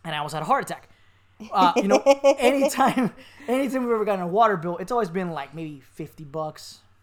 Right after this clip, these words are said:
Speaker 1: sixty bucks. And I always shower, like, maybe, like, once a month, so that's the best part about it, so we can save a lot of water. No, I'm just kidding.
Speaker 2: So gross.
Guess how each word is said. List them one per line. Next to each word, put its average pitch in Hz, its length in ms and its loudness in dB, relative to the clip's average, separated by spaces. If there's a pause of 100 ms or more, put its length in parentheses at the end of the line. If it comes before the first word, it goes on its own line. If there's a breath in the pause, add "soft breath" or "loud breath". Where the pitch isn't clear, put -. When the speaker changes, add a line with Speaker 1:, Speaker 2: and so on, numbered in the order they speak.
(120)
Speaker 1:
sixty - 500 -14
bucks. 156 320 -8 (1000)
And 180 120 -6
I 196 60 0
always 220 200 2
shower, 185 320 -2
like, 151 160 -10
maybe, 165 160 -10
like, 143 160 -14 (140)
once 170 180 -10
a 170 60 -8
month, 165 260 -10
so - 80 -14
that's 175 180 -6
the 185 60 -4
best 175 300 -6
part 170 160 -6
about 180 220 -2
it, 151 60 -8
so 156 60 -12
we 165 80 -6
can 175 80 -6
save 175 140 -6
a - 20 -4
lot 160 160 -4
of 147 100 -12
water. 151 280 -6
No, 226 100 -10
I'm 127 80 -18
just - 180 -20
kidding. - 160 -8
Speaker 2:
So 240 220 0
gross. 196 540 -6